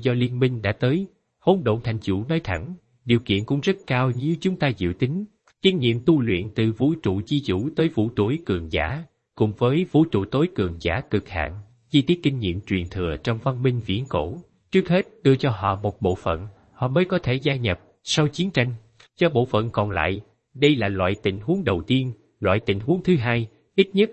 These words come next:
cũng phải cho kinh nghiệm của truyền thừa văn minh viễn cổ từ vũ trụ chi chủ tới vũ trụ tối cường giả. Như thế, họ mới có thể không giúp bên nào. Nếu không, họ sẽ gia nhập phe liên quân. Hỗn độn thanh chủ vừa nói, nhiếp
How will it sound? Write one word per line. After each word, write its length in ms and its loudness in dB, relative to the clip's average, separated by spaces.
cũng 160 0
phải 200 0
cho 120 -2
kinh 220 -2
nghiệm 300 -4
của 200 -2
truyền 180 0
thừa 260 -2
văn 180 -4
minh 160 -2
viễn 220 -2
cổ 260 -2
từ 120 0
vũ 220 0
trụ 180 0
chi 220 -6
chủ 300 -2
tới 140 0
vũ 200 0
trụ 240 -2
tối 220 0
cường 200 -4
giả. 300 -4
Như 140 4
thế, 300 -2
họ 140 -2
mới 140 2
có 120 0
thể 180 2
không 260 -4
giúp 160 -2
bên 160 4
nào. 240 -4
Nếu 160 4
không, 280 0
họ 180 0
sẽ 160 -2
gia 200 2
nhập 240 -2
phe 140 0
liên 280 0
quân. 240 2
Hỗn 280 2
độn 260 2
thanh 180 -4
chủ 240 0
vừa 140 2
nói, 340 -4
nhiếp 140 2